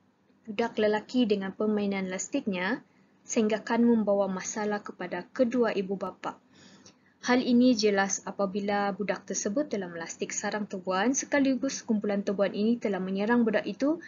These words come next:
sehingga kan ibu bapanya juga tidak terkecuali daripada serangan tebuan tersebut.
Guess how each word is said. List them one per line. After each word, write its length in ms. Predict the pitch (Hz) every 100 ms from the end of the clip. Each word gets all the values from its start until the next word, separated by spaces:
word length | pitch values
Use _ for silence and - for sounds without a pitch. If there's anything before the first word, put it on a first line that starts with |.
| - -
sehingga 400 | - 254 240 254
kan 240 | 254 277 254
ibu 320 | 240 208 214
bapanya 400 | 214 214 220 226
juga 320 | 202 208 190
tidak 380 | 214 202 - -
terkecuali 580 | 220 233 226 214 202 208
daripada 460 | 185 185 185 185 185
serangan 460 | 220 214 196 190
tebuan 320 | 190 180 175 185
tersebut. 560 | 185 - 208 185 -